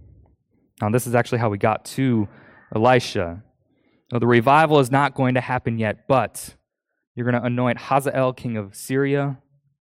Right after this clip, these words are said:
Jehu, king of Israel, and Elisha to be the prophet after you. That's your job right now. In First Kings chapter eighteen, there were one hundred prophets.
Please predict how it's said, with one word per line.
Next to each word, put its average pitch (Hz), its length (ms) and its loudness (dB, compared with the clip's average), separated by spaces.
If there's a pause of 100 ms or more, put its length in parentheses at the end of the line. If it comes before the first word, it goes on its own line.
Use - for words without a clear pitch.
Jehu, 139 680 0
king 117 240 -6
of 98 100 -8
Israel, 147 600 -2 (400)
and 110 160 -4
Elisha 117 600 0
to 120 140 -10
be 110 120 -2
the 98 120 -4
prophet - 480 -6
after 104 320 -6
you. 90 280 -8
That's 113 360 -6
your 98 120 -6
job 90 440 -10 (760)
right 98 340 -4
now. 101 320 -8 (2750)
In 113 80 -2
First 156 300 2
Kings 160 200 6
chapter 143 380 4
eighteen, 127 340 4
there 104 120 6
were 101 100 4
one 120 240 4
hundred 120 320 2
prophets. - 720 -4